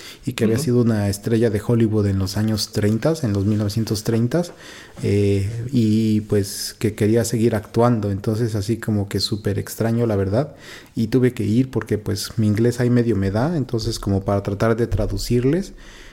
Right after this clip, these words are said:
Speaker 1: eh, y no se quería ir, que quería a fuerzas que le grabáramos y todo, y no entendía la nueva tecnología que ya manejamos ahora, que digo, no es así súper, eh, pues,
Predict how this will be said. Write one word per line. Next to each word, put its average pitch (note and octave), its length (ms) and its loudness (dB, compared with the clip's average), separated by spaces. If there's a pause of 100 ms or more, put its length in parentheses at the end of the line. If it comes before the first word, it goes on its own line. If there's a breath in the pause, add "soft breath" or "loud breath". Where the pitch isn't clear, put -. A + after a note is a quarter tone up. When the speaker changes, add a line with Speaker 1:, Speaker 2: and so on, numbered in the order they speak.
(160 loud breath)
Speaker 1:
eh, G#2 400 0
y A2 100 2
no A2 140 2
se A2 140 -2
quería G#2+ 340 0
ir, B2+ 280 2
que G2 120 -10
quería A2+ 280 2
a A#2 40 2
fuerzas B2 380 -4
que G#2+ 120 -2
le G2 100 0
grabáramos G#2 720 0
y G#2 80 -4
todo, A#2+ 300 0
y G2+ 100 0
no G#2+ 100 0
entendía A#2 460 0
la A2 120 -2
nueva A2+ 260 -2
tecnología G2+ 560 -2
que G2 140 -4
ya G2+ 220 0
manejamos G2+ 540 -2
ahora, G2+ 320 -2 (460 loud breath)
que - 120 -4
digo, G#2 220 2
no G#2 140 2
es A2 120 -4
así A2 280 -4
súper, G2+ 520 -4 (360 loud breath)
eh, G#2+ 500 -4 (420)
pues, F#2+ 420 -4